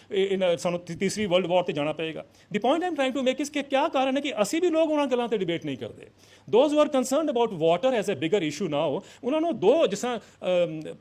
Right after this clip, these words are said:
ਚੌਧਰੀ ਚਰਨ ਸਿੰਘ ਕਹਿੰਦੇ ਸੀ ਕਿਸਾਨਾਂ ਵਾਸਤੇ, ਉਹ ਕਹਿੰਦੇ ਸੀਗੇ ਕਿ ਵੀ ਇੱਕ ਅੱਖ ਜਿਹੜੀ ਹੈਗੀ ਆ ਆਪਣੇ ਹੱਲ 'ਤੇ ਰੱਖ, ਤਾਂ ਦੂਜੀ ਅੱਖ ਦਿੱਲੀ 'ਤੇ ਰੱਖ। ਉਹ ਜ਼ਮਾਨਾ ਸੀਗਾ ਜਦ ਦਿੱਲੀ was important, ਹੁਣ ਤਾਂ ਵਾਸ਼ਿੰਗਟਨ 'ਤੇ ਵੀ ਤੁਹਾਨੂੰ ਤੀਸਰੀ ਅੱਖ ਰੱਖਣੀ ਪਏਗੀ।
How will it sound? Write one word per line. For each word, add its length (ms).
ਚੌਧਰੀ 220
ਚਰਨ 260
ਸਿੰਘ 200
ਕਹਿੰਦੇ 240
ਸੀ 120
ਕਿਸਾਨਾਂ 380
ਵਾਸਤੇ, 280
ਉਹ 80
ਕਹਿੰਦੇ 220
ਸੀਗੇ 160
ਕਿ 100
ਵੀ 140
ਇੱਕ 240
ਅੱਖ 140
ਜਿਹੜੀ 220
ਹੈਗੀ 220
ਆ 40
ਆਪਣੇ 200
ਹੱਲ 180
'ਤੇ 160
ਰੱਖ, 160
ਤਾਂ 120
ਦੂਜੀ 340
ਅੱਖ 120
ਦਿੱਲੀ 280
'ਤੇ 120
ਰੱਖ। 140
ਉਹ 180
ਜ਼ਮਾਨਾ 260
ਸੀਗਾ 200
ਜਦ 80
ਦਿੱਲੀ 260
was 200
important, 400
ਹੁਣ 100
ਤਾਂ 120
ਵਾਸ਼ਿੰਗਟਨ 360
'ਤੇ 120
ਵੀ 100
ਤੁਹਾਨੂੰ 420
ਤੀਸਰੀ 280
ਅੱਖ 100
ਰੱਖਣੀ 220
ਪਏਗੀ। 300